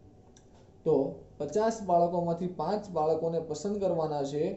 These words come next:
તો તે પાંચ બાળકો વચ્ચે રહેલો ગેપ એટલે કે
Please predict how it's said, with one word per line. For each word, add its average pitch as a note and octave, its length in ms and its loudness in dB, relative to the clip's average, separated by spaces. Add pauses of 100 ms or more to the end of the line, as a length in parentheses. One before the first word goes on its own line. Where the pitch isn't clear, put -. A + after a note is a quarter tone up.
(400)
તો D3+ 80 -6
તે D#3+ 140 0
પાંચ F#3 400 -2
બાળકો F3 380 2
વચ્ચે E3 360 4
રહેલો E3+ 500 2
ગેપ D3 360 0 (680)
એટલે F#3 340 2
કે D#3 360 -2